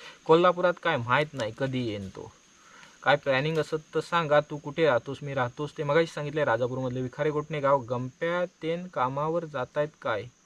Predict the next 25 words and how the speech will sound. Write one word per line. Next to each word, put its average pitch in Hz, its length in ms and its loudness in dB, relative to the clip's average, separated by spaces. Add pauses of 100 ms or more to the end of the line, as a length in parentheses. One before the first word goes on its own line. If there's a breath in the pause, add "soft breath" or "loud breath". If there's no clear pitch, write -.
(440 soft breath)
हो, 165 200 6
गंप्या, 135 520 4
रोशन, 147 420 -2
भावेश 135 300 -2 (100)
सगळे 139 260 -4
कामाला 127 360 0
जातात, 117 280 -4
फ्री 131 300 -8
माणूस 131 260 -4
फक्त - 540 -18
तेजा 117 220 -2
गुरु. 90 220 -6 (1800 loud breath)
आणि 147 280 2
हा 165 180 2
रिप्लाय 156 1040 -2
<laughs> 143 40 -6
द्यायला 139 360 4
लागताय, 127 580 -2 (320)
लागताय, 120 560 -4 (1080 loud breath)
दिला 143 300 8
रिप्लाय. 107 360 -2 (1300 loud breath)
हर्षलने 190 380 0
प्रश्न 180 260 -2
विचारलाय, 160 320 2
"तू 208 360 -4